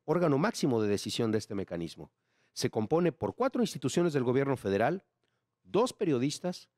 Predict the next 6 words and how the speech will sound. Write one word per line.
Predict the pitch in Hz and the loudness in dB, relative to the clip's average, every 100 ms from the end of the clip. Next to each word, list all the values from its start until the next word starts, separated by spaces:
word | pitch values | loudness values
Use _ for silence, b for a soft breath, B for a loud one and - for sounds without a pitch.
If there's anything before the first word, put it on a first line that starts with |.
| _ _ _ | _ _ _
dos | 104 208 254 | 0 2 2
personas | - 180 - 190 175 | 0 -2 2 2 2
defensoras | 143 131 113 165 156 | 0 -2 0 2 4
de | 131 | 2
derechos | 110 135 - | 2 0 -4
humanos | 117 139 170 190 - | 0 2 2 0 -4